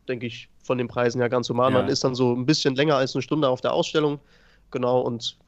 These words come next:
Speaker 1: geben dann auch immer so ein Quiz mit in die Hand, dass man eben noch so ein bisschen Rätsel lösen musste auf der Ausstellung. Genau, aber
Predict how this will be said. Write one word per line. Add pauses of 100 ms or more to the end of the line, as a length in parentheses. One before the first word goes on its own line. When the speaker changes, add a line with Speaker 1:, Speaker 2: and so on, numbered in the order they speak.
Speaker 1:
geben
dann
auch
immer
so
ein
Quiz
mit
in
die
Hand,
dass
man
eben
noch
so
ein
bisschen
Rätsel
lösen
musste
auf
der
Ausstellung.
Genau,
aber